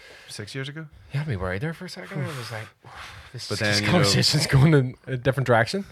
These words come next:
Speaker 1: So yeah, that, that was a good way to, you know, my car was written off. It was my fault. So, you know, got the money for a new one and got a, got a one Series after that.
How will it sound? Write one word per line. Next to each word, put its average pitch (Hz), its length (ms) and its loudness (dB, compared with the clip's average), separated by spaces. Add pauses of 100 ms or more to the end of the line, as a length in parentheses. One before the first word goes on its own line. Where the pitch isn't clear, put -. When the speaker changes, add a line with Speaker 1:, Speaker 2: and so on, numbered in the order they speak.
(140)
Speaker 1:
So - 140 -2
yeah, 113 180 4
that, 117 200 4
that 117 140 2
was 104 140 -6
a 101 60 -4
good 90 180 -6
way 92 220 -4
to, 90 40 -8
you 90 120 -8
know, 90 80 -6
my 87 100 -6
car 92 300 0
was 90 120 -4
written 90 200 -4
off. 90 320 -4
It - 40 -12
was 92 120 -8
my 90 140 -4
fault. 95 380 -4
So, 90 320 -8 (280)
you 98 80 -12
know, 87 260 -8 (380)
got 98 160 0
the 95 80 -6
money 92 180 -4
for 95 120 -6
a 92 40 -2
new 90 200 -4
one 110 200 -4
and 92 180 -8
got 87 140 -2
a, 85 220 -6
got 90 140 -10
a - 20 -8
one 82 180 -10
Series 127 320 -10
after 123 240 -8
that. 123 220 -8